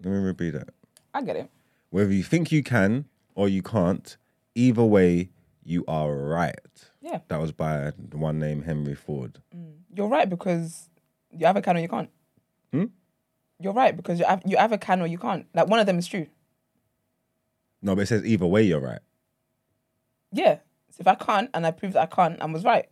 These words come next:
Speaker 2: If I do it and I say I can, I was right.
Speaker 1: Oh.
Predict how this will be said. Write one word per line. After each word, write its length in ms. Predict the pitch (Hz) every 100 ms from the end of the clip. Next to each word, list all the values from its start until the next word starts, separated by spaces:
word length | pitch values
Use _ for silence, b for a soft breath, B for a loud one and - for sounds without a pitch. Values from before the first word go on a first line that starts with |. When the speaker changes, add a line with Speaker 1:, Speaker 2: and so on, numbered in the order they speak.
| _ -
Speaker 2:
If 120 | 170
I 140 | 170
do 220 | 175 214
it 160 | 220 - -
and 100 | 170
I 80 | 165
say 340 | 180 175 170
I 80 | 180
can, 380 | - 180 214 277 _ _ _ _
I 60 | 165
was 120 | 226
right. 200 | 302 - _ _ _ _ _ _ _ _ _ _ _ _ _ _ _ _ _ _ _ _ _ _ -
Speaker 1:
Oh. 260 | 190 107